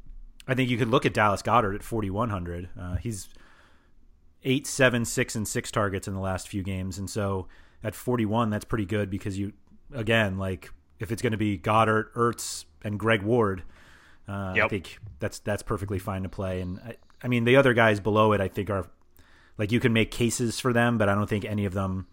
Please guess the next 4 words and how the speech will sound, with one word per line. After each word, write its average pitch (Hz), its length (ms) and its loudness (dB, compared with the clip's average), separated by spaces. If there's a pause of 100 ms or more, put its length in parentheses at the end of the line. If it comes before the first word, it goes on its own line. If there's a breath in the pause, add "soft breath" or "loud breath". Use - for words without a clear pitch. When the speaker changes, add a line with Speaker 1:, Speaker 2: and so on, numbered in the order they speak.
(720 soft breath)
Speaker 1:
um, 90 540 -4 (480)
are 120 140 6
that 107 260 6
strong 104 640 2